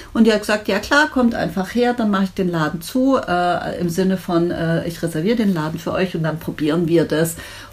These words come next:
Und, äh, das ist auch eine Form von Kollegialität, die ich schätze. So praktiziere ich das auch und so machen wir das in unserem Netzwerk, weil wir alle im gleichen Boot sitzen. Und er hat sofort gesagt, „Du,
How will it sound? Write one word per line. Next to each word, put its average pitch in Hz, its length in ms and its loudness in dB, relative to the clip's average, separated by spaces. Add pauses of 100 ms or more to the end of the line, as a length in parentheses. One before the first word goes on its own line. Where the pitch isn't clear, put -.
Und, 175 460 -2
äh, 180 160 -2
das 196 280 0
ist - 260 -6
auch 180 160 -2
eine 190 100 0
Form 185 280 -2
von 196 180 -2
Kollegialität, 170 1080 0
die 185 200 -4
ich 165 160 -6
schätze. 214 720 -2
So 196 300 4 (360)
praktiziere 165 760 -2
ich - 180 -6
das - 260 -10
auch 160 300 0
und 165 220 -6
so 160 80 -2
machen 156 260 2
wir 180 80 0
das 170 180 -4
in 156 60 -2
unserem 160 300 0
Netzwerk, 143 580 -4
weil 143 300 -4
wir 160 220 -2 (420)
alle 175 180 2
im 175 100 0
gleichen 156 380 0
Boot - 240 -8
sitzen. - 480 -8 (140)
Und 170 160 4
er 180 80 2
hat 165 80 -4
sofort 165 300 -2
gesagt, 226 320 0
„Du, 320 220 2